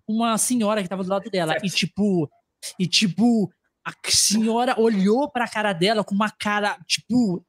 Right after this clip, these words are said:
Speaker 1: aterrorizada, tipo assim, e ela não queria, e ela continuou perguntando, "Mas que dia é hoje?" É, tipo,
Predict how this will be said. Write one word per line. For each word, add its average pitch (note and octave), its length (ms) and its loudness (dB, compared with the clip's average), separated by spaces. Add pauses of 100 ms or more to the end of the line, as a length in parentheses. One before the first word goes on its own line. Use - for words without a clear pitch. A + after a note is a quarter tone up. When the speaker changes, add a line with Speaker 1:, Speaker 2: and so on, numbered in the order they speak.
(140)
Speaker 1:
aterrorizada, A3+ 1000 0
tipo - 280 -8
assim, E3+ 360 -8 (380)
e F#3+ 120 0
ela G#3+ 140 0
não A#3+ 100 0
queria, C#4 360 2
e F3+ 120 2
ela F#3+ 200 0
continuou A#3+ 540 0
perguntando, C4 600 0
"Mas A#3 280 -2
que - 160 -4
dia C4+ 200 2
é C#4 40 2
hoje?" A3 520 0 (260)
É, D#3 380 -2 (300)
tipo, F#3 500 -2